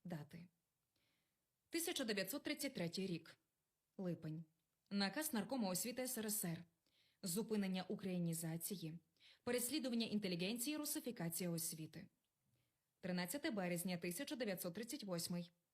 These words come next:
Постанова Р Н К С Р С Р. Обов'язкове вивчення російської мови в школах союзних республік,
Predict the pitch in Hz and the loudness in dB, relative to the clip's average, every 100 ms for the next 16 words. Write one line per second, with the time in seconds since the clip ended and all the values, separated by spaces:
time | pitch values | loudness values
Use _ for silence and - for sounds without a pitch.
0 | _ _ _ _ - 262 294 311 285 233 | _ _ _ _ -4 0 2 2 2 2
1 | 208 196 202 190 - 214 208 - 185 - | 2 2 2 2 2 0 0 0 0 -2
2 | _ _ _ _ - 202 185 185 175 - | _ _ _ _ -2 0 2 2 2 2
3 | 202 180 175 170 185 175 165 165 233 240 | 0 2 0 0 2 2 2 0 0 0
4 | 311 285 233 190 170 - - 170 190 233 | 0 2 2 0 0 -2 -2 0 0 0
5 | 165 - _ _ - - 254 165 165 170 | -4 -8 _ _ -6 -2 0 0 0 0
6 | 165 170 - 247 175 160 156 | 0 -4 -2 -4 -2 -2 -4